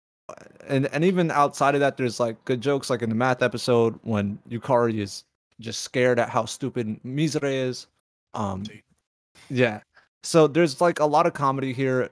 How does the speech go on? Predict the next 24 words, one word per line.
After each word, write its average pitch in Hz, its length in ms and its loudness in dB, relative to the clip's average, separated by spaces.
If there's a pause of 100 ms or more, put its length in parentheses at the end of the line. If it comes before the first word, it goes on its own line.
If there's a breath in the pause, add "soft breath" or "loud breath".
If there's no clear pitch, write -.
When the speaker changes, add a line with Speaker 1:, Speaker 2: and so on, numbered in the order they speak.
(120)
Speaker 1:
There's 135 220 0
also 151 360 2
very 127 320 0
good 113 460 -6
build-up 123 480 2
if 113 180 -8
you 120 80 -2
do 117 220 -4
want 117 180 -2
a, 110 200 -6 (200)
s-, - 180 -16
like, 113 340 -6
a 98 280 -8
overarching 117 540 -4
story 147 500 2
with, 123 300 0 (500)
um, 104 360 2
Tsukune 113 460 -2
essentially 110 420 -4
being 104 320 -2
helpless, 117 500 0
and 104 140 -2
then 98 100 -2
it 101 160 -8